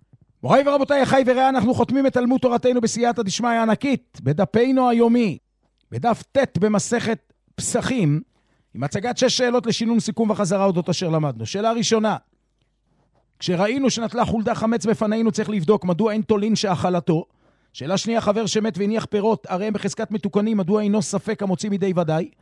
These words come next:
שאלה שלישית, "מה בדק הכהן שהציץ לבור שהפילה לתוכו השפחה נפל?" שאלה רביעית,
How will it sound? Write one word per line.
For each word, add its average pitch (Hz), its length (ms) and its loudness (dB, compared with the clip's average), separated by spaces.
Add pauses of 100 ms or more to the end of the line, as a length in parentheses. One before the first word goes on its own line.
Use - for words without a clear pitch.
(500)
שאלה 156 240 -6
שלישית, 220 380 -2
"מה 220 120 2
בדק 226 320 -2
הכהן 220 260 0
שהציץ - 720 -6 (420)
לבור 175 480 2
שהפילה 214 420 -2
לתוכו 202 360 0
השפחה 190 360 -2
נפל?" 185 360 -2 (540)
שאלה 147 240 -6
רביעית, 220 420 -2